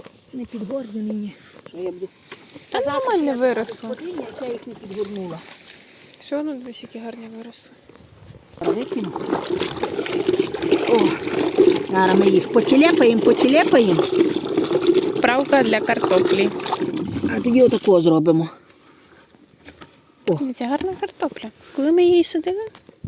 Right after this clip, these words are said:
Speaker 1: Я що знаю, ту викопали, а другу посадили, я не знаю.
Speaker 2: Десь місяць тому?
Speaker 1: Десь, ні, десь в липні, в кінці липня ми садили. Десь тако.
Speaker 2: Місяця півтора.
Speaker 1: Бачите?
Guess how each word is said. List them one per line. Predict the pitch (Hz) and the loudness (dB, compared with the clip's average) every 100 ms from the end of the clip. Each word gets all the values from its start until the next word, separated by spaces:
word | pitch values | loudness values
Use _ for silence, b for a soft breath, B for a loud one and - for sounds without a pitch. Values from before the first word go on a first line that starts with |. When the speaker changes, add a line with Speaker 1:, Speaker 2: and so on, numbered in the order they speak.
| - - - - - 330 | -10 0 0 0 -2 2
Speaker 1:
Я | 403 | 2
що | - 403 | 4 0
знаю, | 415 494 349 262 254 - | 2 6 6 4 0 4
ту | 415 | 6
викопали, | 370 - 359 - 403 427 415 | 6 4 2 4 6 6 6
а | |
другу | 349 381 370 | 8 8 8
посадили, | 415 - 427 508 466 302 381 | 4 2 2 6 6 4 -2
я | |
не | 415 | -6
знаю. | 330 262 | -4 0
Speaker 2:
Десь | 302 | 2
місяць | 285 311 330 - - | 2 2 0 -2 -10
тому? | 480 403 - 101 - | -12 -12 -2 4 4
Speaker 1:
Десь, | 320 - - - - | 4 -4 -4 -6 -6
ні, | 427 311 180 190 | -6 -2 -2 -2
десь | 269 - 370 | -4 0 4
в | |
липні, | 370 - 339 | 4 4 0
в | - | 2
кінці | 349 - 370 | 2 2 2
липня | 311 - 175 | -4 -4 -2
ми | 170 156 | -2 -4
садили. | - - 170 165 - - _ _ b b b b b - - - 117 - - | -10 -12 -14 -16 -20 -20 _ _ b b b b b 2 2 -2 -8 -10 -14
Десь | - | -14
тако. | - - 185 - - | -16 -16 -16 -14 -6
Speaker 2:
Місяця | 285 - - - | -2 0 2 0
півтора. | 123 - 214 185 - - _ b b b b b - - - - B 156 B B B B _ 262 | -2 -8 -10 -10 -20 -20 _ b b b b b -2 -2 -6 -4 B -2 B B B B _ -16
Speaker 1:
Бачите? | 302 - - - | -14 -14 -16 -18